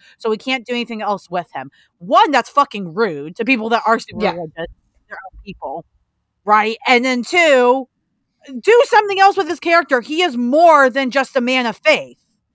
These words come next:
Speaker 1: That's not
Speaker 2: Do you know
Speaker 1: all
Speaker 2: what
Speaker 1: he is.
Speaker 2: Do you, do you know what's super funny when you talk about the super religious thing and, like, and that, like, there's more to it and to do more things with it is,
Speaker 1: Hmm.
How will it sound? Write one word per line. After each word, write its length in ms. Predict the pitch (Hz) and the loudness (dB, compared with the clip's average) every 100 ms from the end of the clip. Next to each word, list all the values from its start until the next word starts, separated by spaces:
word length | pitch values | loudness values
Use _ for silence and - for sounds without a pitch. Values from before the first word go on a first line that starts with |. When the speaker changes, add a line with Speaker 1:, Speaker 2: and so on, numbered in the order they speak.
| _ | _
Speaker 1:
That's 180 | 277 302 | 0 2
not 240 | 269 - - | 4 2 2
Speaker 2:
Do 100 | 311 | 2
you 60 | 285 | 4
know 60 | |
Speaker 1:
all 60 | 262 | 6
Speaker 2:
what 160 | 247 - | 2 -4
Speaker 1:
he 80 | 233 _ - _ _ | -18 _ -20 _ _
is. 220 | - _ _ _ - | -20 _ _ _ -10
Speaker 2:
Do 120 | 254 | -4
you, 180 | 302 - | -4 -6
do 100 | 254 | -10
you 60 | 277 | -4
know 100 | 302 | -4
what's 180 | 403 - | -4 -8
super 280 | - 254 254 | -12 -6 -4
funny 360 | 214 196 226 | -2 -2 -4
when 120 | 214 208 | -6 -8
you 80 | |
talk 200 | 208 226 | -4 -4
about 160 | 226 220 | -2 -4
the 60 | 208 | -4
super 280 | 247 226 | -12 -8
religious 440 | 220 208 196 208 - | -6 -2 -2 -4 -6
thing 400 | 220 220 214 208 | -4 -2 -4 -4
and, 140 | 202 | -4
like, 360 | 202 190 185 _ | 0 0 -2 _
and 180 | 208 196 | -4 -2
that, 120 | 190 | -2
like, 140 | 220 190 | -4 -4
there's 180 | 196 202 | -6 -4
more 240 | 196 214 | -4 -4
to 280 | 214 226 202 | -4 -6 -4
it 200 | 214 - | -2 -4
and 200 | 208 190 185 | -6 -6 -8
to 100 | 185 | -10
do 220 | 202 208 | -8 -6
more 220 | 202 196 | 0 -2
things 320 | - 196 185 | -2 -8 -8
with 260 | 156 185 190 | -4 -4 -4
it 260 | 254 262 - _ _ _ _ | -4 -4 -6 _ _ _ _
is, 340 | 233 226 220 | -2 0 0
Speaker 1:
Hmm. 60 | 143 | -4